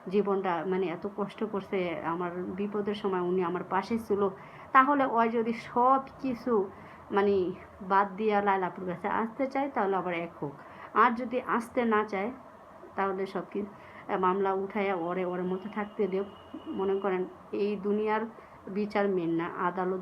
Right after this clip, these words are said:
বলো, মামলা বলো, কোনো কিছুই না। হাসরের ময়দানের বিচার এসে সব কিছু, এটা আল্লাহ বলতে পারবে।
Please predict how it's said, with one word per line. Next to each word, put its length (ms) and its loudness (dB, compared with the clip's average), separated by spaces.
বলো, 340 -2
মামলা 380 0
বলো, 240 -2
কোনো 180 0
কিছুই 360 0
না। 200 4
হাসরের 440 0
ময়দানের 460 2
বিচার 280 0
এসে 200 -4
সব 160 -4
কিছু, 220 -2
এটা 140 0
আল্লাহ 280 0
বলতে 260 -4
পারবে। 340 -2